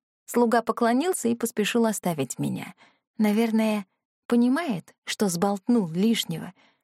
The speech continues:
а ведь ему может достаться от принца. «Спасибо!» успела выкрикнуть вслед и окончательно растерялась, когда дверь за спиной закрылась. «Ладно, надо просто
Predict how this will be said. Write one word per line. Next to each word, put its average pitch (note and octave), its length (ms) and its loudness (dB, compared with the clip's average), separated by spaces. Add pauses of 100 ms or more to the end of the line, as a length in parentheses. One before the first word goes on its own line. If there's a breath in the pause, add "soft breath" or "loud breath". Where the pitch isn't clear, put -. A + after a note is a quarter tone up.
(200 soft breath)
а F3+ 100 -6
ведь E3+ 240 -6
ему G3 260 2
может B3 380 0
достаться B3 640 -2
от A3 140 -6
принца. - 420 -8 (500)
«Спасибо!» C#4+ 640 2 (500 soft breath)
успела G#3 400 2
выкрикнуть G3 500 0
вслед - 420 0 (580 loud breath)
и C#4 80 4
окончательно C#4 760 2
растерялась, G3+ 920 2
когда E3+ 260 -2
дверь G3 360 2
за G#3 100 -4
спиной E3 340 -4
закрылась. D3+ 600 -6 (480)
«Ладно, E3+ 400 0 (160)
надо G3+ 280 2
просто A#3 480 0